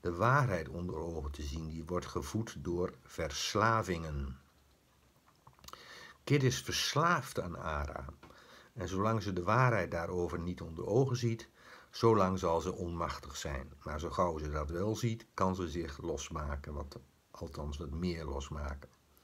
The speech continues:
Zolang je verslaafd bent, ben je onvrij.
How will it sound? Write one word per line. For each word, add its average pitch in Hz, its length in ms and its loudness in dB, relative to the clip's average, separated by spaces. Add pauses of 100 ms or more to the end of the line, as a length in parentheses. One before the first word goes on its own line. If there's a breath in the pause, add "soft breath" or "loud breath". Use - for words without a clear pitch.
(680 loud breath)
Zolang 110 400 4
je 92 120 4
verslaafd 139 640 4
bent, 104 340 2
ben 92 200 0
je 87 120 -2
onvrij. 87 720 0